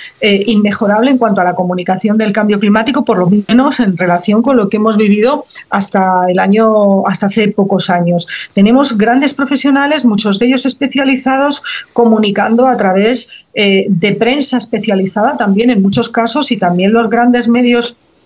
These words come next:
de prensa tienen secciones o parte de una redacción robusta dedicada al tema del cambio climático, y nos han dado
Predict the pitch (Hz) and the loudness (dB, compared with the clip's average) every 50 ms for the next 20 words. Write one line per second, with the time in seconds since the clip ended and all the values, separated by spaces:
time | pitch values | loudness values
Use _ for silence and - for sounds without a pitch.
0 | _ _ _ _ _ _ - - - 233 220 220 226 220 220 202 226 226 233 247 | _ _ _ _ _ _ -14 -4 0 2 2 2 2 0 -2 -2 -2 -2 0 0
1 | 254 247 - - 302 311 302 - - - - - 233 233 240 247 226 - - - | 0 0 0 -2 -2 -4 -4 -10 -14 -14 -8 -2 0 2 2 2 2 0 0 -2
2 | 196 196 - - - 233 233 240 254 254 269 285 320 320 - - - - - _ | -4 -6 -6 -8 -4 -2 -2 0 0 0 0 -2 -2 -6 -8 -10 -12 -20 -20 _
3 | - - 202 196 190 185 180 185 - 214 202 196 202 226 220 220 226 220 220 220 | -6 -2 0 0 0 -2 -4 -4 -4 -4 -4 -2 -2 -2 0 0 0 0 0 0
4 | 214 214 208 - - - 240 240 262 285 294 - - - 220 190 - 190 190 190 | -2 -2 -4 -6 -2 0 2 2 2 2 0 -2 -2 0 0 0 2 2 2 2
5 | 202 208 - - - 277 269 254 226 196 196 190 190 196 196 214 226 226 220 220 | 2 2 0 -2 -2 0 0 2 2 0 0 0 0 0 0 2 0 0 0 -2
6 | 196 190 208 226 226 202 - - 185 190 196 214 - 254 214 180 190 240 - 247 | 0 0 0 0 0 -2 -2 -2 -2 0 0 0 0 0 0 0 0 -2 -2 -2
7 | - 202 190 185 185 - - 202 196 220 240 247 262 285 294 302 | 0 0 0 0 -2 -2 -2 0 0 2 2 2 2 0 0 -2